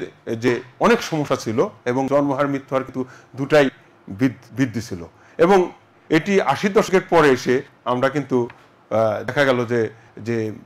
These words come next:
মৃত্যুহারটা, আহ, কমছে, আবার, আহ, জন্মহারটা কমাতে পারছি না।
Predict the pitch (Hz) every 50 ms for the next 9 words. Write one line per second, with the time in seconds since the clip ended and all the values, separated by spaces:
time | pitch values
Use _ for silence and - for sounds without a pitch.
0 | _ _ - _ _ _ _ _ - 135 143 - - 131 131 131 - 135 127 123
1 | 120 - _ _ _ _ _ _ _ _ _ - - 117 117 113 110 - - -
2 | 185 190 - - - 160 151 185 214 - - _ _ _ _ _ _ _ - -
3 | 139 131 143 135 135 127 - - - _ _ _ - - 120 120 120 117 127 151
4 | 160 160 147 143 143 135 - 143 139 139 139 135 - 147 135 127 - - 127 113